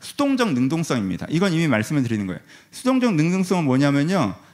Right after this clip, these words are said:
내가 누군가를 결정하기 어려워요, 전도는. 하, 네.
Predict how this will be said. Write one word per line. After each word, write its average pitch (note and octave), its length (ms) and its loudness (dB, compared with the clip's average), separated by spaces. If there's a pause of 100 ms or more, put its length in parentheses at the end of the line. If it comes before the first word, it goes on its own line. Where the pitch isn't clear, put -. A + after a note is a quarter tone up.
(120)
내가 G#3 520 2
누군가를 G3 460 2
결정하기 E3 540 4
어려워요, G#2+ 400 4
전도는. F#2+ 480 -2 (2000)
하, - 960 -20
네. A#1+ 100 -14